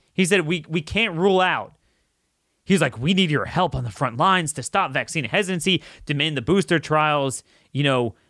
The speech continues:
are large enough to find a reduction in hospitalizations. Without that data,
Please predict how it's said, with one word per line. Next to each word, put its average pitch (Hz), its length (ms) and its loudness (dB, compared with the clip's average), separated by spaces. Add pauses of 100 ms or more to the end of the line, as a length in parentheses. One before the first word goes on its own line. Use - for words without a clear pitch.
(140)
are 135 160 2
large 156 340 2
enough 156 260 0
to 147 100 -6
find 165 320 0
a 151 40 2
reduction 143 440 2
in 135 60 0
hospitalizations. 139 840 2 (600)
Without 170 340 0
that 196 180 0
data, 190 420 2